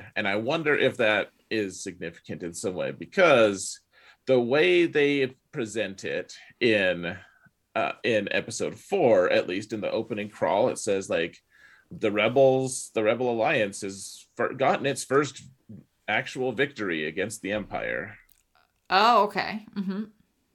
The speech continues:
Speaker 1: You know, and that, that was in Rogue One. Like, that was considered a win, even though that was just, like, a pretty brutal destruction on so many levels.
Speaker 2: Mm-hmm.
Speaker 1: Um,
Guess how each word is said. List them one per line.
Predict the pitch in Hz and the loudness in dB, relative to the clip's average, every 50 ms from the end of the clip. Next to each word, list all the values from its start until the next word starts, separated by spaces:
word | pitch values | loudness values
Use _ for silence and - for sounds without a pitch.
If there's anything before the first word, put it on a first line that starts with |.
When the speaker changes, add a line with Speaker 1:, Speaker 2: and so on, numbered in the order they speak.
| _ _ - | _ _ -4
Speaker 1:
You | - 127 | -4 -2
know, | 101 95 - | -2 -2 -2
and | - 123 123 123 | 0 0 2 2
that, | 123 - - | 0 2 2
that | 139 117 110 | 2 2 2
was | 110 110 - - | 2 -2 -2 -2
in | 123 120 110 107 | -2 -2 -2 0
Rogue | 95 104 101 92 87 90 | 0 0 0 0 -2 -6
One. | 104 110 120 143 117 95 87 85 85 | -8 -6 -4 -2 -2 -2 -4 -6 -6
Like, | 80 82 - | -8 -8 -4
that | - 104 101 - | -4 -4 -2 -2
was | 82 98 92 90 - - - - | -4 -6 -8 -8 -10 -12 -12 -14
considered | - 110 - - 117 110 101 92 92 | -14 -12 -6 -4 -2 -2 0 0 -2
a | 95 | -2
win, | 95 107 107 92 82 85 | 0 0 0 0 0 -2
even | 92 92 104 95 | -4 -6 -4 -2
though | 95 92 87 | -2 0 0
that | 85 80 - | 0 -2 -4
was | 95 - - | -6 -10 -10
just, | - - - 113 - - - - | -10 -8 -8 -8 -8 -10 -10 -12
like, | - - - - - | -16 -16 -14 -12 -12
a | 107 | -12
pretty | - - - 92 90 92 | -8 -6 -6 -4 -4 -6
brutal | 82 82 - 95 92 95 92 87 80 82 82 80 85 - | -6 -8 -8 -6 -4 -2 -2 0 0 0 0 -2 -6 -10
destruction | - 95 - - - - 80 - - - - 76 65 - | -14 -14 -14 -12 -8 -6 -6 -6 -6 -6 -8 -8 -8 -8
on | 95 80 76 73 73 - | -8 -8 -10 -10 -10 -12
so | - - 98 92 | -10 -10 -10 -8
many | 95 90 87 80 | -8 -8 -8 -8
levels. | 80 92 92 80 78 73 82 95 208 208 | -8 -8 -8 -8 -8 -8 -6 -4 -2 -2
Speaker 2:
Mm-hmm. | 185 214 208 196 180 | -2 -2 -2 -4 -4
Speaker 1:
Um, | 151 147 - 80 - | -8 -10 -12 -14 -18